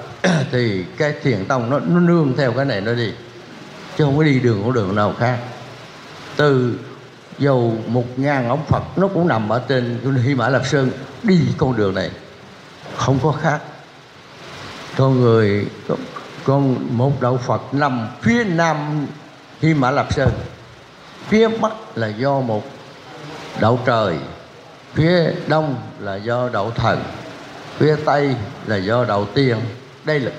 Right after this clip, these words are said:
bất di bất dịch trong trái đất này. Vì thế mà đạo Phật Thiền Tông, trái đất này đã hình thành bao lâu? Mười ngàn năm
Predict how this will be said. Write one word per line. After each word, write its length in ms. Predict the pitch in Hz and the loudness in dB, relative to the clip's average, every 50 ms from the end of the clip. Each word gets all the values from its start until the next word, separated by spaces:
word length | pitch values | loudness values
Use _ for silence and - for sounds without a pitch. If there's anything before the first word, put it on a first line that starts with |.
| - 202 | -2 0
bất 140 | 240 254 - - 247 - | 0 0 -2 -6 -8 -2
di 220 | 165 180 170 156 147 | 0 0 0 0 0
bất 260 | 147 208 208 - - | -2 -4 -4 -2 -4
dịch 220 | - - - - - - | -4 -4 -4 -6 -4 -2
trong 260 | 170 151 131 123 123 123 | 0 0 0 -2 -4 -4
trái 140 | 139 139 156 | -4 -2 -2
đất 220 | 156 156 156 151 | -2 -4 -4 -4
này. 120 | 127 101 - - - - - - - - - - - - - - - - - - - - | -6 -6 -8 -8 -14 -20 -20 -20 -20 -20 -20 -20 -20 -20 -20 -18 -18 -18 -16 -10 -2 2
Vì 260 | 131 131 127 110 98 | 4 4 4 4 4
thế 280 | 139 139 143 151 175 180 | 2 2 4 2 2 2
mà 80 | - 113 | 2 2
đạo 200 | 107 107 113 113 | 2 2 0 0
Phật 180 | 123 120 113 - | 0 -2 0 0
Thiền 200 | 131 117 107 107 | 0 0 0 2
Tông, 200 | 120 120 113 107 - - - - - - - | 0 0 0 -2 -6 -12 -14 -16 -18 -6 -2
trái 160 | - 185 202 202 | 2 2 2 2
đất 300 | 185 202 214 214 - 160 | 2 0 0 0 -2 -2
này 460 | 151 156 156 151 151 139 131 120 107 | 0 2 2 2 2 0 0 -2 -2
đã 180 | 107 117 131 143 - | -2 -4 -4 -4 -4
hình 180 | 143 123 117 | -4 -4 -2
thành 260 | 110 131 117 110 104 | -2 -2 -2 -2 0
bao 140 | 120 135 147 | 0 0 2
lâu? 220 | 143 139 139 139 135 | 2 2 2 2 2
Mười 320 | 135 127 123 117 107 104 | 2 4 4 4 4 2
ngàn 240 | 110 117 110 101 104 | 2 0 -2 0 0
năm 200 | 117 117 120 | 0 -2 -2